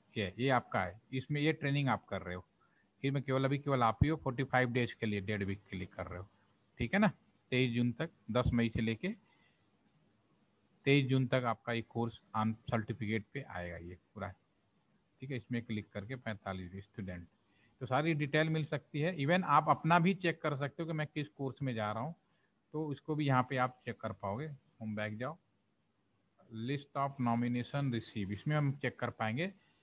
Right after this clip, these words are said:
ज़ीरो फ़ोर वन सेवन टू, थर्ड जुलाई सेवेंटी नाइन। ये सारे जो पोर्टल है इन्हीं का रिपोर्ट बनानी है कि ये सब कैसे मैनेज किया गया है,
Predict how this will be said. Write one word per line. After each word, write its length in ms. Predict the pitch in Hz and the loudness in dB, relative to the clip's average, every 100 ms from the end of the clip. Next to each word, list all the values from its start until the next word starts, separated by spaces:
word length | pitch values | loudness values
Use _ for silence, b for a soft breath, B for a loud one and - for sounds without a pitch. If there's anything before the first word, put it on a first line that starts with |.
| _ _ _ _ _ _ _ _ _ _ _ _ | _ _ _ _ _ _ _ _ _ _ _ _
ज़ीरो 520 | 107 95 - 107 131 180 - _ _ - | -10 -10 -10 -8 -6 -8 -12 _ _ -4
फ़ोर 160 | 117 | -2
वन 240 | 117 135 170 - _ | 0 -2 -4 -10 _
सेवन 240 | 107 107 | -6 -6
टू, 260 | 104 147 196 - - _ - _ - - _ _ _ _ _ _ _ _ - _ _ 117 | -6 -6 -6 -10 -20 _ -20 _ -20 -20 _ _ _ _ _ _ _ _ -20 _ _ -2
थर्ड 220 | 110 110 | 0 0
जुलाई 340 | 104 104 135 160 - - _ _ _ _ _ _ _ - | 0 0 -2 -6 -14 -20 _ _ _ _ _ _ _ -8
सेवेंटी 360 | 98 101 - | -4 -4 -4
नाइन। 240 | 92 85 87 _ _ _ _ _ _ _ _ _ _ _ _ _ _ _ _ _ _ _ _ _ _ _ _ _ _ _ _ _ _ _ _ _ _ _ | -8 -6 -12 _ _ _ _ _ _ _ _ _ _ _ _ _ _ _ _ _ _ _ _ _ _ _ _ _ _ _ _ _ _ _ _ _ _ _
ये 120 | 131 139 | 0 8
सारे 300 | 135 151 185 | 10 10 8
जो 80 | 180 | 4
पोर्टल 440 | 151 143 175 190 | 0 -2 0 0
है 100 | 175 | 4
इन्हीं 180 | 147 165 | 4 4
का 100 | 175 | 2
रिपोर्ट 340 | 165 143 151 | 0 0 0
बनानी 380 | 139 120 110 113 | 0 0 2 2
है 100 | 104 | 0
कि 100 | 110 | -2
ये 80 | 120 | -2
सब 160 | 135 - | -2 -2
कैसे 260 | 123 - | -4 0
मैनेज 320 | 143 131 131 - | 0 0 -2 -6
किया 200 | 117 101 | -8 -6
गया 160 | 95 | -6
है, 80 | 92 | -8